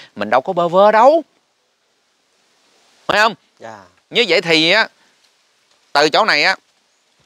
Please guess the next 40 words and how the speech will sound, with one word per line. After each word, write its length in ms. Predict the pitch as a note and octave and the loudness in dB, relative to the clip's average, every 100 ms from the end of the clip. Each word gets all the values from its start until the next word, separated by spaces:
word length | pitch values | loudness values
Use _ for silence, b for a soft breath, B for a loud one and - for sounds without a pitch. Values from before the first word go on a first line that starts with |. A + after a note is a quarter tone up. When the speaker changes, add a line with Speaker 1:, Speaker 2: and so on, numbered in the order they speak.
| _ _ B2+ | _ _ 0
Speaker 1:
qua 180 | G3+ | 2
năm 160 | A3+ A3 | 2 -2
thìn 200 | F3+ F3 | -4 -4
này 220 | E3 F3 - _ _ _ _ _ _ _ | -4 -4 -8 _ _ _ _ _ _ _
cũng 220 | F#2+ F3 | -10 -4
là 640 | F#3+ C#3 C3+ C#3 C3+ C3+ C3+ | 0 0 2 2 2 0 0
đối 160 | D3+ A#3 | 0 0
với 100 | A3+ | -2
người 160 | C#3+ | -4
khác 200 | C3+ F3 A#3 | -4 -4 -4
thì 120 | C3+ | -4
người 60 | |
ta 80 | B2+ | -2
lo 180 | D3+ D#3 | 0 0
đủ 180 | B2 F3+ | 0 -4
thứ 140 | G3+ G#3 | -8 -6
chuyện, 120 | A#2+ | -6
người 80 | D3 | -2
ta 100 | C#3+ | 0
rầu 180 | A#2+ A#2+ | 0 0
đủ 140 | B2 | -2
thứ 100 | F#3 | -4
chuyện, 220 | A3 G#2 C#3+ | -6 -6 -6
chứ 100 | F#3 | -8
tôi 200 | D#3 C#3 | -8 -8
thì 180 | A2+ A2+ B B | -10 -12 B B
nói 180 | C#3 F3+ | -2 -2
ăn 240 | - D#3 | -2 -4
ngon 180 | D3+ D3+ | -2 -2
ngủ 140 | C3+ | -4
yên, 280 | G3 D#3+ D3 | -4 -4 -4
không 140 | B2 F3 | -6 -2
có 100 | F#3 | -2
gì 200 | C#3+ A#2+ | 0 -2
lo, 200 | D3 C#3+ | 2 2
không 100 | D#3 | 0
có 60 | |
gì 140 | F#3 B2 | -6 -2
rầu 180 | G#2+ | -2
chứ. 60 | A#2+ | -2